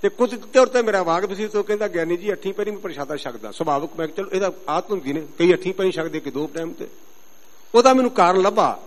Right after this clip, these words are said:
ਉਹ ਗੁਰਮੁਖੋ, ਜਦੋਂ ਆਸਾ ਦੀ ਵਾਰ ਤੋਂ ਪਹਿਲਾਂ ਪ੍ਰਸ਼ਾਦ ਆਉਂਦਾ ਨਾ, ਜਿਹਨੂੰ ਆਪਾਂ ਦੁਪਹਿਰੇ ਦੀ ਚੌਂਕੀ ਕਹਿੰਦੇ ਆ, ਉਦੋਂ ਸੰਗਤ ਘੱਟ ਆਉਂਦੀ ਤੇ ਕੜਾਹ ਪ੍ਰਸ਼ਾਦ ਬੜਾ ਖੁੱਲ੍ਹਾ ਵਰਤਦਾ ਹੈ।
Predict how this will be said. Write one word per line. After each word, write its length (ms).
ਉਹ 140
ਗੁਰਮੁਖੋ, 420
ਜਦੋਂ 320
ਆਸਾ 380
ਦੀ 120
ਵਾਰ 240
ਤੋਂ 180
ਪਹਿਲਾਂ 460
ਪ੍ਰਸ਼ਾਦ 460
ਆਉਂਦਾ 180
ਨਾ, 60
ਜਿਹਨੂੰ 180
ਆਪਾਂ 180
ਦੁਪਹਿਰੇ 280
ਦੀ 60
ਚੌਂਕੀ 320
ਕਹਿੰਦੇ 300
ਆ, 60
ਉਦੋਂ 260
ਸੰਗਤ 480
ਘੱਟ 200
ਆਉਂਦੀ 220
ਤੇ 140
ਕੜਾਹ 320
ਪ੍ਰਸ਼ਾਦ 460
ਬੜਾ 240
ਖੁੱਲ੍ਹਾ 400
ਵਰਤਦਾ 440
ਹੈ। 140